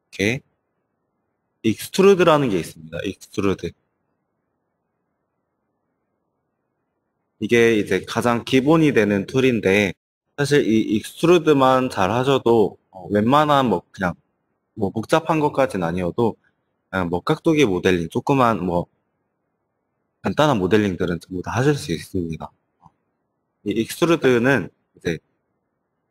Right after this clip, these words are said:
뭐 우리말로 하자면 뭐 돌출 혹은 뭐, 뭐 밀어내기 뭐 여러 가지 뭐 부르는데,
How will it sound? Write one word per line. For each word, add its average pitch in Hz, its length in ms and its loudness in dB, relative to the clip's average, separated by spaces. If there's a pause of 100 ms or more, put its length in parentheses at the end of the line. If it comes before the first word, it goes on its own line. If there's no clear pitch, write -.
(140)
뭐 90 200 -6 (320)
우리말로 113 400 2
하자면 113 520 -2 (180)
뭐 85 180 -18 (360)
돌출 104 680 0
혹은 123 480 0
뭐, 87 240 -2 (720)
뭐 87 200 -4
밀어내기 107 760 0
뭐 85 220 -2
여러 110 160 2
가지 104 400 0 (460)
뭐 98 100 -4
부르는데, 98 760 0